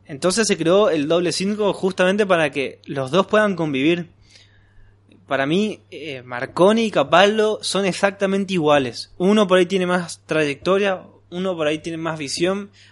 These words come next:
pero son el tipo, el rasgo, son, son el, el, el,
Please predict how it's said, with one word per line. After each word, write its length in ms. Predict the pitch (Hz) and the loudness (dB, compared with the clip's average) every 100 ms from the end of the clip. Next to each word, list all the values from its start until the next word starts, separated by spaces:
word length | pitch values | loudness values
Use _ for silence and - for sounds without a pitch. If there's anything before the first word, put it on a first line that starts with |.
| _ | _
pero 180 | - 151 | -2 0
son 200 | - 180 | 2 0
el 200 | 180 156 | 0 -4
tipo, 520 | _ 208 214 214 208 202 | _ -4 -4 -2 -2 0
el 180 | 151 | -2
rasgo, 560 | 143 160 202 202 226 226 - - _ _ | 0 2 2 2 -2 -4 -8 -20 _ _
son, 400 | - 170 202 170 | -6 -2 -2 -2
son 400 | 139 175 165 151 | -6 -6 -6 -8
el, 220 | 131 127 | -10 -10
el, 240 | 110 127 - | -8 -10 -12
el, 240 | - 131 | -18 -18